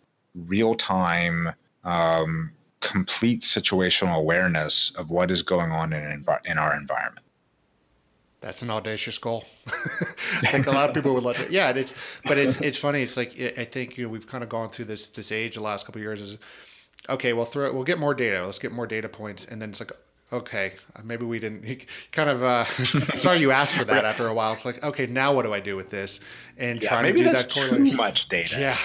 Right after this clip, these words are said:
Speaker 1: Yeah.
Speaker 2: Yeah, I've, I've made some, uh, some bad analogies even in climbing, saying it's kinda like turning a black light on in a hotel room. You just, you're not gonna like what you see. You finally see way too much, and it's a scary, gross thing. But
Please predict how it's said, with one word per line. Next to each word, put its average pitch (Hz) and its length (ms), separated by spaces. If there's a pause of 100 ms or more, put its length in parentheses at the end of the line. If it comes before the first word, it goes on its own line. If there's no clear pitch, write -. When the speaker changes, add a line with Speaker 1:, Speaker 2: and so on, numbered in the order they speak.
(120)
Speaker 1:
Yeah. 73 180 (460)
Speaker 2:
Yeah, 131 160
I've, 127 500
I've 127 360
made 127 260
some, 117 320
uh, 113 340
some - 160
bad 131 220
analogies 123 560
even 117 180
in 107 80
climbing, 113 400
saying 110 220
it's 101 80
kinda 123 180
like 113 140
turning 113 180
a 104 40
black 107 280
light 110 220
on 104 280
in 104 140
a 101 140
hotel 107 320
room. 101 180
You 98 60
just, - 280
you're 110 80
not 107 280
gonna 117 180
like 123 160
what 143 100
you 147 60
see. 160 360
You 113 100
finally 131 320
see 175 220
way 120 340
too 135 160
much, 156 400
and 123 180
it's 123 160
a 135 60
scary, 113 580
gross 110 320
thing. 117 240
But 107 220